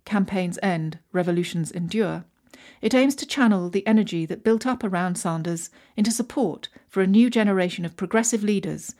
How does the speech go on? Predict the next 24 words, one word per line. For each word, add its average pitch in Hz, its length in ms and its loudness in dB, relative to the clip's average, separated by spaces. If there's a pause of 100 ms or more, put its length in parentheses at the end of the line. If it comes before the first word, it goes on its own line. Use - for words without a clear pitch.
(220)
and 170 140 -4
campaigns 185 800 -2 (380)
around 190 320 2
Medicare 202 440 0
for - 140 -12 (140)
all, 226 360 2 (400)
the 190 80 0
Green 214 240 6
New 190 160 4
Deal, 190 420 2 (320)
free 254 240 2
college 214 400 0
tuition, 185 540 -2 (240)
and 202 120 4
other 214 240 2
progressive 185 560 -4
demands. 170 640 0 (680)
Its - 320 -2
mission 226 560 4
is 196 140 0
to - 140 -6
transform 233 640 4
American 185 420 2
politics, - 720 -8